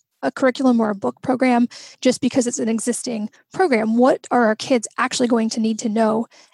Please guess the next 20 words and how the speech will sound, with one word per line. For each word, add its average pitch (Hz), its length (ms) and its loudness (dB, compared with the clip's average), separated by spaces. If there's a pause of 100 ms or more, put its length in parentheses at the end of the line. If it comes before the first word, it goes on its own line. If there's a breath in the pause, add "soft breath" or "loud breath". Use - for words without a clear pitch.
(140)
as 233 200 2
adults 220 380 -2
to 247 140 -2
be 226 200 4
not 269 220 2
just 294 200 2
members 226 320 2
of 233 100 -2
society, 269 560 -8 (280 loud breath)
but 226 320 2
contributing 247 540 2
members 226 300 2
of 226 80 -8
society 226 500 -4
who 226 260 0
work 247 300 -2
to - 160 -6
improve 247 340 -2
things? - 440 -10 (160)
Because 226 360 0